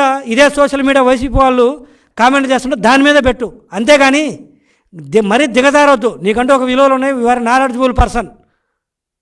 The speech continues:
మంచిగా మాట్లాడుతున్నారు, మంచి నాలెడ్జ్ ఉంది మీకు. కానీ ఎందుకు ఏ స్థాయికి దిగజారుతున్నారు మీరు? ఏ స్థాయికి దిగజారుతున్నారు? దేని మీద పెడుతున్నారు?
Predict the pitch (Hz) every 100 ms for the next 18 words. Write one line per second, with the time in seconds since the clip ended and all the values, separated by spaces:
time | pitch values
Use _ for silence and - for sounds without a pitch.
0 | _ _ _ _ 185 220 254 240 247 254
1 | 262 247 247 254 240 262 233 247 240 175
2 | 156 - _ - 302 202 247 330 285 185
3 | 208 269 269 339 311 302 302 302 269 254
4 | 214 165 117 _ _ _ _ _ _ _
5 | _ _ _ _ _ - 214 320 359 359
6 | 277 285 269 233 190 180 240 220 302 302
7 | 269 240 185 156